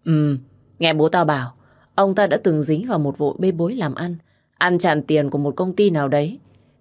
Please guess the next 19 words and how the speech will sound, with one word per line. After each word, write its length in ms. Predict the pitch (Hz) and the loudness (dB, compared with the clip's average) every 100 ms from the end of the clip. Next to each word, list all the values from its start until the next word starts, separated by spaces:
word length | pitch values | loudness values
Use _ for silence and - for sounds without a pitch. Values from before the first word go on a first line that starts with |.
| - | -4
Tuy 140 | 160 | 0
nhiên 340 | 160 160 165 160 | 2 2 2 2
nhờ 120 | 143 | 0
các 160 | - - | -2 -4
quan 200 | 185 170 | -4 -2
hệ 180 | 160 - | -4 -4
của 160 | 147 | -4
mình 260 | 139 139 131 - _ _ _ - | -4 -4 -8 -14 _ _ _ -6
mà 160 | 147 | -4
ông 260 | 139 202 196 | -2 -4 -6
ta 200 | 202 202 | -6 -8
đã 160 | 196 - | -8 -8
thoát 220 | 277 302 | -10 -4
tội. 320 | 196 - 160 - _ _ _ _ | -2 -2 -4 -10 _ _ _ _
Bố 180 | - 160 | 2 2
tao 260 | 170 175 165 | 4 2 0
cũng 160 | 233 | -4
vì 180 | 175 139 | -4 -4
vậy 280 | 131 139 | -4 -6